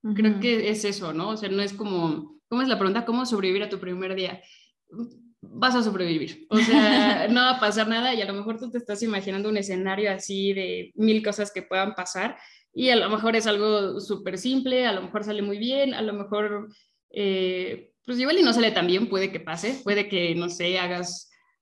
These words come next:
Speaker 1: algo que no, que te equivoques o así,
Speaker 2: <laughs>
Speaker 1: pero es normal. Y seguramente todos están pensando lo mismo en su
Speaker 2: Ujú.
Speaker 1: cabeza y nadie está preocupado por lo que
Speaker 2: Exacto.
Speaker 1: haces tú. Eso, eso también creo que siempre pasa. A veces piensas en lo que,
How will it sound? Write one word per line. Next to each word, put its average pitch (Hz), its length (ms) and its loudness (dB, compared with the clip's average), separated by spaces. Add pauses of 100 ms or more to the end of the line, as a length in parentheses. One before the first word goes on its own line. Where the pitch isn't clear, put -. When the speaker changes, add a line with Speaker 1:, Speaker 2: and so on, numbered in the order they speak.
(340)
Speaker 1:
algo 202 400 0
que 190 80 0
no, 190 260 4
que 208 80 0
te 180 120 -2
equivoques 196 520 2
o 202 40 4
así, 220 200 2
Speaker 2:
<laughs> 214 40 2
Speaker 1:
pero 185 360 -2
es 214 140 -4
normal. 190 520 -6
Y 226 140 2
seguramente 240 540 4
todos 214 300 -2
están 190 260 -4
pensando 190 360 -2
lo 185 100 2
mismo 175 240 2
en 202 80 0
su 233 80 6
Speaker 2:
Ujú. 220 80 4
Speaker 1:
cabeza 185 460 2
y 185 60 -4
nadie 180 160 -2
está 180 220 -8
preocupado 175 500 -2
por 202 120 -2
lo 175 120 -4
que 175 60 -4
Speaker 2:
Exacto. - 20 -4
Speaker 1:
haces 175 260 -6
tú. 147 200 -12 (220)
Eso, 180 540 -8 (280)
eso 226 140 0
también 185 300 2
creo 190 140 -4
que 175 100 -6
siempre 180 300 -4
pasa. 180 220 -6
A - 20 -8
veces 202 240 -4
piensas 185 500 -2
en 175 180 -2
lo 175 160 -4
que, 165 520 -4